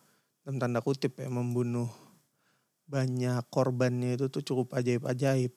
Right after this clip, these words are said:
Tapi di Death, Death on the Nile kan tuh, di Ha-, A Haunting in Venice sih eksekusinya menurut gue luar biasa, meskipun ya ceritanya ketebak.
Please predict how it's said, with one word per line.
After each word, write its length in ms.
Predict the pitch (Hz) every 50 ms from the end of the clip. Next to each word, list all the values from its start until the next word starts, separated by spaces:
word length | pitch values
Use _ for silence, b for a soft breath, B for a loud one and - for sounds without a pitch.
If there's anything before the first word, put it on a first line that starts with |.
| _ _ _ _ _ _ _ -
Tapi 640 | - 139 147 - _ _ - 135 135 135 139 147 - - _ _
di 480 | - 139 135 131 131 131 127 127 123 120
Death, 320 | 123 131 127 127 127 - _ _ _ _ _ _ _ _ _ _
Death 320 | - 131 131 123 - -
on 240 | 127 123 120 120 117
the 300 | 120 117 113 113 117 117
Nile 300 | 113 113 107 117 117 - -
kan 240 | 127 131 127 127
tuh, 140 | 151 147 - _ _ _ _ _ _ _ _ _ _ _ _ _ _ _ _ -
di 160 | 143 143 131
Ha-, 160 | 127 143 - -
A 100 | - 143
Haunting 480 | 131 139 135 139 139 135 131 139 135 131
in 160 | 131 131 127
Venice 400 | 135 123 123 135 143 143 - -
sih 240 | 156 151 151 147 147 139 B B B B B B B B B B - 147
eksekusinya 640 | - - - 139 - 139 127 - 135 127 131 139
menurut 320 | 139 143 139 131 127 120 -
gue 160 | 147 143 143
luar 240 | 143 139 131 123 123
biasa, 560 | 123 123 123 120 123 120 - - 131 117 - - 160
meskipun 720 | 139 131 - - 139 123 - 151 143 143 139 135 - -
ya 240 | - 127 - - - - - -
ceritanya 400 | - 127 123 117 - 127 127 123
ketebak. 480 | - 123 - 131 123 117 117 117 -